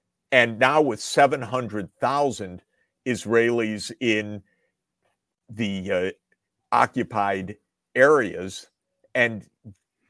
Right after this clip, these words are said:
this is a complete, uh, o-, of course, barrier to peace, except that the United States doesn't have to accept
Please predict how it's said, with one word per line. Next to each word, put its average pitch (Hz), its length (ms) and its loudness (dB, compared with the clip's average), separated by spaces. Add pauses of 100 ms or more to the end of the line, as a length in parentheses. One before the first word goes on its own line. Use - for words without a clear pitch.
(420)
this 147 240 -2
is 131 160 -4
a 147 80 -2
complete, 131 580 -2 (100)
uh, 117 420 -2 (520)
o-, 123 280 0
of 101 120 -8
course, 123 300 -2
barrier 135 640 0
to - 160 -14
peace, 170 640 -8 (480)
except 190 400 0 (140)
that 143 180 0
the 151 60 -2
United 175 360 0
States 214 400 -2
doesn't 175 320 -2
have 151 220 -4
to 117 180 -4
accept - 640 -6